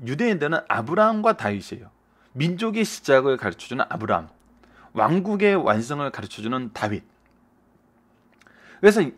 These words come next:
아브라함과 다윗을 얘기해도 하나님의 계획하신 가 하나님이 누구신지를 정말 진하게 느낄 수 있죠.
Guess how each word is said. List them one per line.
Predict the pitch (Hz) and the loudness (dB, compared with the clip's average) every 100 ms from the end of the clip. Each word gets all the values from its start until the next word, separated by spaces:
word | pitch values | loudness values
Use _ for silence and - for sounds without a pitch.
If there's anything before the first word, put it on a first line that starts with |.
| _ - | _ 0
아브라함과 | - 151 233 233 220 220 | 2 4 6 6 6 2
다윗을 | - 123 143 - 196 | 0 -2 -2 -2 -2
얘기해도 | 117 104 135 143 | -2 -2 -2 -2
하나님의 | 202 233 220 214 208 - | 0 0 2 0 0 0
계획하신 | 120 131 - 143 147 | 0 0 -2 -6 -4
가 | 147 | -2
하나님이 | 208 226 208 196 | 0 2 0 0
누구신지를 | 113 123 147 143 139 196 233 - - - - - _ _ _ _ _ _ _ _ | -2 -6 -6 -4 -2 -2 -4 -12 -20 -20 -20 -20 _ _ _ _ _ _ _ _
정말 | - 143 226 269 247 | -8 -4 2 2 0
진하게 | - 311 262 208 | -2 0 2 0
느낄 | 113 - | -2 -6
수 | - 101 | -8 -12
있죠. | - - | -16 -20